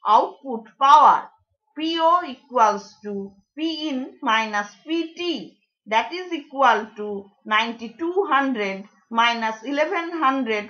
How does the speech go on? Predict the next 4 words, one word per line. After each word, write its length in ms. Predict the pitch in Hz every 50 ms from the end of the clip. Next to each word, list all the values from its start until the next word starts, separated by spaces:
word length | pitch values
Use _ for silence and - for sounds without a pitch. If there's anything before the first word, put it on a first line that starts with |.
| - _
forty-two 720 | 262 247 254 - - 254 269 262 - - 339 339 339 339 - -
point 340 | 254 233 226 220 220 220 - _
eight 320 | - 262 277 294 269 - - - _
five 360 | 349 339 320 294 254 190 156